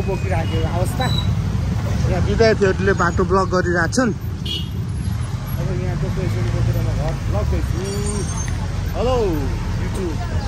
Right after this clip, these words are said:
टोको बोकिबस्छ यसरी टोको। टोको यसरी बोकेर घर लग्नुपर्छ। अनि घर लगेर यसमा चाहिँ के गर्छ,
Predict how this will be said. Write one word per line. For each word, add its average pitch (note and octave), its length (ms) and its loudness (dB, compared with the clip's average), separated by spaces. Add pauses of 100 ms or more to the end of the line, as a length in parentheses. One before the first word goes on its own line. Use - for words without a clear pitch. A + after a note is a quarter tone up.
(580)
टोको G3+ 280 0
बोकिबस्छ A3+ 480 0
यसरी F#3+ 400 0
टोको। E3+ 260 0 (1000)
टोको A3 280 0
यसरी A#3 260 0
बोकेर G#3 300 0
घर D#3+ 240 0
लग्नुपर्छ। D#3 420 -2 (4000)
अनि - 140 2
घर D#3+ 200 2
लगेर F#3+ 300 4
यसमा - 280 6
चाहिँ F#3 200 6
के F#3+ 60 6
गर्छ, F#3+ 160 4